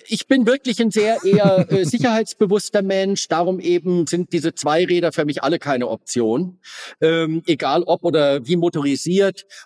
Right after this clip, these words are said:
Speaker 1: Und, ähm, das, was ich also, äh, persönlich, ich habe lange Zeit sehr, sehr viel Fußball gespielt. Irgendwann kommt man dann aus dem Alter auch raus. Ähm, also ich bin jetzt, wie gesagt, nicht gegen diese Art Betätigung, aber,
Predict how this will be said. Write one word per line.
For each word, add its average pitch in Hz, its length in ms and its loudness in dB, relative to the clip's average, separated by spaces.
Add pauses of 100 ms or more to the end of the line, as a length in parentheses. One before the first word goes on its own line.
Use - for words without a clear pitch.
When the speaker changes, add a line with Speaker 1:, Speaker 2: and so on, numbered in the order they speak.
(120)
Speaker 1:
Und, 170 680 2
ähm, 160 600 0 (960)
das, 156 280 -2
was 170 160 2
ich 175 240 -2
also, 170 560 2
äh, 170 100 -2
persönlich, 180 560 2
ich 170 120 -2
habe 160 160 -2 (560)
lange 175 320 2
Zeit 165 300 0
sehr, 175 140 4
sehr 185 100 2
viel 165 140 2
Fußball 185 420 0
gespielt. 165 500 0
Irgendwann 151 300 -2
kommt 160 180 -6
man 151 100 -4
dann 143 100 -2
aus 139 100 -4
dem 139 140 -8
Alter 135 300 -4
auch 147 200 -6
raus. 156 400 0 (340)
Ähm, 165 460 0
also 156 160 0
ich - 120 -6
bin 196 140 2
jetzt, 180 200 0
wie 190 80 -2
gesagt, 170 280 -2
nicht 180 200 -2
gegen 165 300 2
diese 147 260 -4
Art 143 260 -4
Betätigung, 160 680 0
aber, 135 580 0